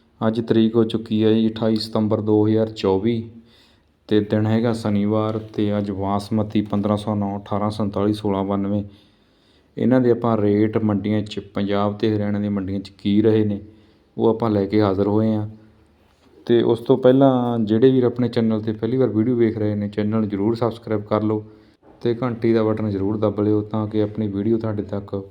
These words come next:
ਪਹੁੰਚ ਸਕੇ। ਬਾਸਮਤੀ ਜਿਹੜੀ ਅਠਾਰਾਂ ਸੰਤਾਲੀ ਆ, ਇਹ ਦੋ ਮੰਡੀਆਂ 'ਚ ਪਹੁੰਚੀ ਹੈਗੀ, ਦੋ ਆਈਆਂ ਦੋ ਮੰਡੀਆਂ 'ਚ। ਤੇ ਇਹਦਾ ਰੇਟ ਜਿਹੜਾ ਹੈਗਾ ਨਾ, ਉਹ ਬਾਸਮਤੀ ਪੰਦਰਾਂ ਸੌ ਨੌ ਤੋਂ ਜਿਹੜਾ ਤਿੰਨ ਚਾਰ ਸੌ ਰੁਪਏ ਦਾ ਉਹ ਮਤਲਬ ਪਿੱਛੇ ਚੱਲ ਰਿਹਾ, ਘੱਟ ਲੱਗਿਆ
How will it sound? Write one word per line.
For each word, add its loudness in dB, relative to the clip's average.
ਪਹੁੰਚ -4
ਸਕੇ। -4
ਬਾਸਮਤੀ 2
ਜਿਹੜੀ 4
ਅਠਾਰਾਂ 2
ਸੰਤਾਲੀ 2
ਆ, 0
ਇਹ 2
ਦੋ 2
ਮੰਡੀਆਂ 2
'ਚ -6
ਪਹੁੰਚੀ -2
ਹੈਗੀ, 0
ਦੋ 0
ਆਈਆਂ 0
ਦੋ 2
ਮੰਡੀਆਂ 0
'ਚ। -10
ਤੇ 0
ਇਹਦਾ 0
ਰੇਟ 2
ਜਿਹੜਾ 4
ਹੈਗਾ -2
ਨਾ, -4
ਉਹ -4
ਬਾਸਮਤੀ -4
ਪੰਦਰਾਂ 0
ਸੌ -2
ਨੌ -2
ਤੋਂ -2
ਜਿਹੜਾ -4
ਤਿੰਨ 2
ਚਾਰ 2
ਸੌ -4
ਰੁਪਏ -4
ਦਾ -2
ਉਹ -4
ਮਤਲਬ -6
ਪਿੱਛੇ -6
ਚੱਲ -4
ਰਿਹਾ, -2
ਘੱਟ -2
ਲੱਗਿਆ -2